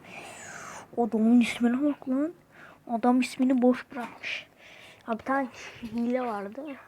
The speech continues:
Hatırlayanlar var mıdır bilmiyorum. Eskiden yapmıştım. Ben babamın telefonunda S F G oynarken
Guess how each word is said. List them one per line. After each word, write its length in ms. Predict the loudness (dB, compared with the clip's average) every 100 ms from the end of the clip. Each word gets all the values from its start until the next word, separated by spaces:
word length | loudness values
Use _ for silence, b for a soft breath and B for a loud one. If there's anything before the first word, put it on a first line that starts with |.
| -20 B B B B B B B B -20 _ -4
Hatırlayanlar 720 | -2 0 2 0 4 4 4
var 180 | 4 2
mıdır 340 | 0 -4 -4
bilmiyorum. 340 | -4 -2 -2 2 4
Eskiden 440 | 4 2 2 4
yapmıştım. 600 | 2 -2 -8 -4 -2 -4 -6 -20 _ _ _ _ _ _ -2
Ben 200 | 0 6
babamın 320 | 8 8 2
telefonunda 560 | -2 -6 -2 -2 -2 -4
S 220 | -4 -4
F 160 | -4 -6
G 160 | -4
oynarken 500 | -4 -4 -6 -6 -8